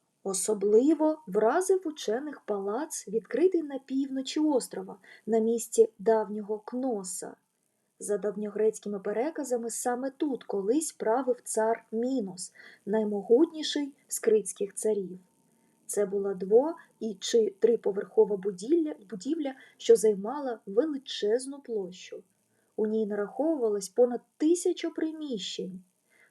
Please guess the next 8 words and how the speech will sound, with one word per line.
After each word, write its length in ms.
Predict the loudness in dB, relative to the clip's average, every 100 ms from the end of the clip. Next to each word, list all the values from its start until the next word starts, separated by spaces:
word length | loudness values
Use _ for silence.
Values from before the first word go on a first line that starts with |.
| -2
Тут 200 | 0 4
були 340 | 6 6 4 -2 _
парадні 520 | -6 -4 -4 -4 -4 -4
зали 560 | -2 -2 -2 -4 -4 _ _ -10
і 100 | -6
палацові 640 | -4 -2 -4 -4 -4 -4
ремісничі 580 | -4 -6 -8 -8 -8 -8
майстерні, 800 | -8 -8 0 2 2 0 -6